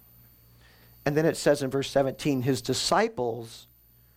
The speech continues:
remembered that it was written. So even in that moment, they remembered Psalm sixty-nine, verse nine.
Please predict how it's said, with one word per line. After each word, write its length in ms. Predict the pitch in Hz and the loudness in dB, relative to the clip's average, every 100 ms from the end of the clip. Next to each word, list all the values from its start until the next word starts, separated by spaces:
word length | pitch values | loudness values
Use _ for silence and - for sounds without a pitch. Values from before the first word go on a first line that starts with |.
| _ _ | _ _
remembered 640 | 143 147 135 175 196 208 196 | 0 0 2 2 4 4 2
that 160 | 170 | 2
it 100 | 165 | 0
was 220 | - 131 | -2 -6
written. 460 | 123 156 - 127 113 | 0 0 0 -6 -10
So 220 | - 160 | -4 0
even 200 | 202 294 | 2 2
in 100 | 233 | 4
that 200 | 214 180 | 4 2
moment, 400 | 139 170 180 143 | 2 0 0 -2
they 100 | - | -4
remembered 460 | 135 139 147 147 147 | -6 -4 -4 -4 -6
Psalm 340 | - 139 139 | -2 0 0
sixty-nine, 720 | 143 - - - 131 120 123 117 | -2 -8 -10 -6 -2 -2 -4 -4
verse 320 | 120 120 - | -4 -4 -4
nine. 400 | 120 117 - | -4 -4 -8